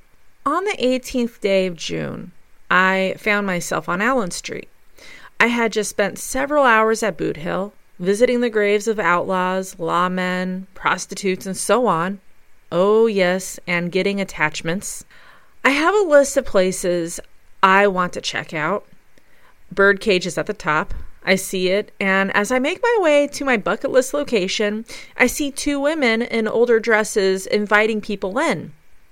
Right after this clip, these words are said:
I look in and they welcome me in, telling me that I have made it literally just in time.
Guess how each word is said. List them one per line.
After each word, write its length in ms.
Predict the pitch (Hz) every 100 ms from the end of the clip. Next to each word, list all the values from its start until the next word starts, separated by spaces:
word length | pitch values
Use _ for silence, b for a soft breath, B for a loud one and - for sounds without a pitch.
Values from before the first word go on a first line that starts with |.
| -
I 160 | - 226
look 240 | 330 330
in 180 | 220 208
and 100 | 214
they 100 | 208
welcome 420 | 190 175 190 208
me 220 | 190 185 175
in, 320 | 156 185 185
telling 300 | - 190 196
me 140 | 196 190
that 100 | 180
I 80 | 175
have 120 | 175
made 200 | 175 180
it 320 | 160 160 180
literally 480 | 180 185 180 175 165
just 320 | - 175 -
in 60 | 202
time. 540 | 180 165 170 190